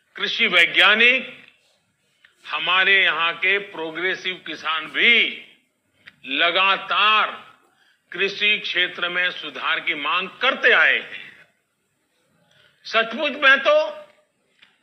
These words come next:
देश के किसानों को उन लोगों से जवाब मांगना चाहिए, जो पहले अपने घोषणा पत्र में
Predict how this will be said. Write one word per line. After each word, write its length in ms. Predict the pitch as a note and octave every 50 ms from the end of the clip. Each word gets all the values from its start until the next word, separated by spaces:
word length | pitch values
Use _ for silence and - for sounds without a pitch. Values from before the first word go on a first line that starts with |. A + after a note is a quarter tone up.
| _ _ -
देश 340 | F3 G#3+ A3+ A#3+ B3 A#3
के 440 | - - - B3+ B3 B3+ B3+ B3 B3+
किसानों 580 | B3+ A#3 G3 E3+ F3 F#3 G3 G#3 G#3+ A3+ A3+ A3+
को 340 | A3+ A3 E3+ C3+ A#2 - _ _ _ _ _ _ _ _ _ _ _ _ _ _ _ _ _ _ _ _ _ _ -
उन 160 | B3 C#4 D4+
लोगों 540 | D4+ D4 C4+ A#3 A3+ A3 A3 G#3 A3 A3+ A3+
से 200 | - G#3+ A3 G3+
जवाब 380 | - - F3 E3+ F#3+ G3 G3+ F#3+
मांगना 440 | F3+ F3 F3 F3+ F#3 F#3+ G3+ G3
चाहिए, 560 | F#3+ G3 F#3+ F#3 F#3+ G3+ G#3+ G#3 G#3 - - - - - - - _ _ _ _ _ _ _ _ _ _ _ _ _ _ _ _ _ _ - - _ _ _ -
जो 120 | G3 G#3+
पहले 600 | - G#3+ - G3 F#3+ F#3 G#3 A#3 B3 C4+ D4 D#4 D#4+ - - - - - - - _ _ _ _ _ - - _ _ _ _ -
अपने 640 | A3 A3 - - C#4+ D4 D#4 D#4+ E4 E4 D4+ A#3+
घोषणा 500 | G3+ A#3+ C4 C4 - - B3+ C4 C#4 C4+
पत्र 380 | B3+ C4 C#4 B3+ B3+ C#4 B3+ A3
में 260 | A3+ G3+ D3 A2